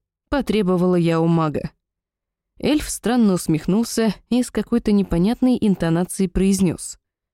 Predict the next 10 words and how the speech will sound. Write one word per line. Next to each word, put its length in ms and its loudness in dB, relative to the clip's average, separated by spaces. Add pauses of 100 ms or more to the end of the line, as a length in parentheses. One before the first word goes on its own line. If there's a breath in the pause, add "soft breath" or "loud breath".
(460)
"Я 300 0
уберу, 520 0
но 280 0 (680)
ты 180 2
же 120 -2
тогда 320 -2
останешься 600 -2
совсем 580 -2 (260)
обнажённая". 920 0 (920)
"И? 400 0